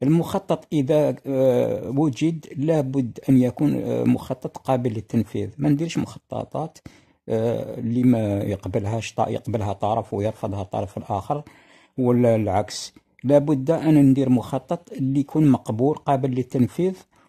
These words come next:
ويخدم، آه، مصلحة كل شعوب المنطقة، بما فيهم، آه، شعب، آه، إسرائيل.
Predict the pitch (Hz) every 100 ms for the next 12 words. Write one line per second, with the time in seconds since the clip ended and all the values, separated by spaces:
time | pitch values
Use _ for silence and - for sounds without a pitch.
0 | _ _ _ _ - 160 151 160 - 147
1 | 196 180 165 151 139 135 131 127 123 120
2 | 117 110 117 139 - 135 - - - 165
3 | 147 - 127 135 127 123 117 117 107 101
4 | 87 _ _ 135 123 127 151 151 170 151
5 | 117 107 - 107 104 101 104 104 95 -
6 | - - - - - 117 - 92